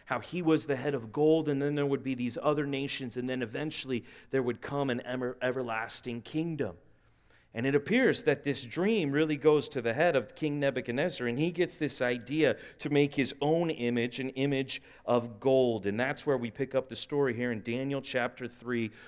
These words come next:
verse one. King Nebuchadnezzar made an image of gold, whose height was sixty cubits and its breadth six cubits. That's like ninety feet tall by nine feet wide. And he set it up on the plain of Dura in the province of Babylon. Then King Nebuchadnezzar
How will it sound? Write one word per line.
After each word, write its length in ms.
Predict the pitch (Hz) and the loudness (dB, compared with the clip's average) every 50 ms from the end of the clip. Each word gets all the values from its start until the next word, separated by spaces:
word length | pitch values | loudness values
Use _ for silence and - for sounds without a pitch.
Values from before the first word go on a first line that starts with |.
| - - | -18 -14
verse 480 | 107 101 98 110 117 117 104 - - - | -12 -6 -2 -2 -2 -2 -2 -4 -6 -6
one. 380 | 107 110 113 123 123 120 113 107 | -6 -4 0 2 2 2 2 0
King 320 | 104 - - 139 135 131 | -2 -4 -4 -2 -2 0
Nebuchadnezzar 720 | 127 127 127 117 113 - - 107 113 123 127 120 107 110 104 | -2 -2 -2 -2 -4 -4 -4 -4 -2 -2 -2 -4 -4 -4 -4
made 240 | 107 117 120 120 113 | -2 0 0 0 -2
an 100 | 110 113 | -2 -2
image 300 | 117 120 117 104 - 101 | -2 -2 -2 -4 -6 -10
of 140 | 90 87 | -10 -8
gold, 340 | 87 110 113 113 110 98 82 - - _ - _ _ - - - - - | -2 0 0 2 2 0 -4 -6 -16 _ -20 _ _ -20 -20 -20 -20 -14
whose 180 | - - 120 - | -6 -4 -4 -4
height 300 | - 139 139 139 135 - | 0 0 0 0 0 -2
was 100 | - - | -6 -6
sixty 460 | - - - 135 123 - - - 120 | -4 -4 -4 -4 -6 -8 -8 -10 -10
cubits 480 | 107 - - 139 131 123 127 - - 120 | -10 -6 -4 -2 -2 -2 -2 -4 -4 -6
and 80 | 113 | -6
its 120 | 107 104 - | -6 -6 -8
breadth 400 | - - 131 135 131 123 123 - - - - - | -8 -2 2 2 4 2 2 -2 -8 -20 -18 -12
six 420 | - - - - - 147 143 - - | -6 -2 0 2 2 0 0 -2 -6
cubits. 360 | - - 131 120 104 104 - | -2 -2 -2 -2 -2 -2 -4
That's 160 | 135 127 127 | -4 -4 -2
like 160 | 147 135 117 | -4 -4 -4
ninety 440 | 117 120 120 123 131 131 123 127 123 | -4 -4 -2 -2 -4 -4 -4 -4 -6
feet 400 | 113 - - 127 131 127 123 - | -6 -6 -4 -4 -4 -4 -6 -8
tall 300 | - - 120 120 120 120 | -4 -2 0 2 2 2
by 180 | - 117 110 107 | 0 0 -2 -2
nine 380 | 107 110 110 110 110 110 110 | -4 -6 -6 -6 -6 -6 -8
feet 320 | 104 - - 113 107 110 - | -8 -10 -10 -8 -8 -8 -10
wide. 460 | - 101 101 101 104 101 101 98 95 92 | -8 -6 -4 -2 -2 0 0 -2 -2 -4
And 120 | 95 98 | -4 -6
he 80 | 104 101 | -6 -6
set 260 | - - 135 131 127 | -4 -4 -4 -4 -2
it 80 | 123 | 0
up 160 | 120 123 120 - | 0 -2 0 -2
on 140 | 117 107 | -4 -6
the 80 | 107 107 | -6 -8
plain 380 | - - - 123 127 127 123 120 | -10 -10 -8 -6 -4 -4 -2 -4
of 180 | 101 95 90 | -4 -6 -4
Dura 400 | - 120 127 127 120 107 98 92 - - - - - | -2 2 2 4 4 4 2 0 -4 -10 -18 -14 -8
in 80 | - 104 | -6 -4
the 80 | 113 117 | -4 -4
province 600 | - - 143 135 127 131 120 120 110 95 - - | -4 0 0 2 2 2 0 -2 -4 -6 -6 -8
of 100 | 117 95 | -6 -4
Babylon. 640 | 135 127 127 131 123 123 117 110 101 92 90 82 - _ _ _ _ _ _ _ _ - - - - - | -2 -2 0 0 0 -2 -2 -2 -2 -4 -6 -8 -10 _ _ _ _ _ _ _ _ -20 -20 -18 -6 2
Then 280 | 127 151 151 151 151 | 4 4 6 6 4
King 280 | 151 - 156 151 147 147 | 0 0 0 0 2 2
Nebuchadnezzar 760 | 143 143 135 131 127 - 131 127 139 143 135 113 110 113 113 | 2 2 2 0 -2 -2 -2 0 0 0 -2 -2 -2 -2 -4